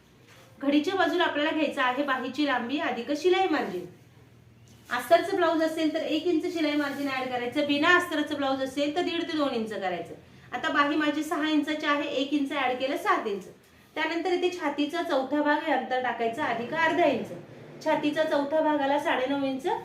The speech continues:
आणि अर्धा इंच आपण त्याच्यात ॲड केलं. कधी कधी बाही जोडताना कमी पडते,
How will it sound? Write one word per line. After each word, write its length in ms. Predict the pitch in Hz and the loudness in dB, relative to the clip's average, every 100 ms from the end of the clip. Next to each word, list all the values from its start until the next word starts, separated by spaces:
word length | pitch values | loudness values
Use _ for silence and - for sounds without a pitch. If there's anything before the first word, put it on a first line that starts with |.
| - - | -12 -6
आणि 140 | 254 311 | -2 0
अर्धा 320 | 269 233 262 | 0 -2 -4
इंच 180 | 262 269 | -2 0
आपण 260 | 254 247 | -2 -2
त्याच्यात 240 | 247 285 302 | -4 -2 0
ॲड 280 | 277 247 | 0 -2
केलं. 160 | 185 175 - - - | -4 -6 -10 -16 -4
कधी 180 | 269 294 | -2 0
कधी 180 | 339 339 | 0 2
बाही 280 | 294 294 | 2 4
जोडताना 420 | 294 285 269 285 294 | 4 2 2 0 0
कमी 280 | 294 294 | 2 2
पडते, 340 | 339 247 214 | 2 0 -2